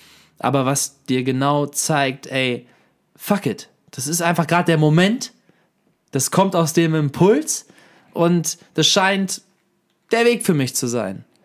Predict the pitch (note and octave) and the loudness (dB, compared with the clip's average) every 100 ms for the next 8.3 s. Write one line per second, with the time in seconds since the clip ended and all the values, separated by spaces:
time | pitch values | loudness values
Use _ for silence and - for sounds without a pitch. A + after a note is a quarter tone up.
0 | _ _ _ _ _ _ _ _ - D3+ | _ _ _ _ _ _ _ _ -2 0
1 | D3+ C#3 - D#3 D#3 F3+ F#3 F3 E3+ D#3 | 0 -2 -2 0 2 2 2 2 0 0
2 | D3 C#3+ E3 D#3+ D#3 F3 E3 D3+ D3 F#3 | 0 0 0 0 0 0 0 0 0 0
3 | F3+ D#3 C#3 C3+ D#3 D#3+ C#3+ C#3+ C#3+ - | 2 2 0 0 -2 0 0 0 0 0
4 | D3+ D3 D3 D3 - - - _ _ - | 0 2 0 -4 -10 -20 -20 _ _ -20
5 | - _ - C#3 C#3 F3+ F#3+ D3+ C3+ C#3+ | -20 _ -14 -2 2 2 0 -2 0 0
6 | D3 C#3+ C3+ B2+ B2 A#2+ D3 E3 F#3 F#3+ | 0 -2 -4 -6 -6 -2 0 0 -2 -4
7 | - - C#3 C#3+ C#3+ C3+ E3 F3 C#3+ C3 | -10 -4 -2 0 0 0 0 -2 -2 -2
8 | B2+ C#3 | -2 -2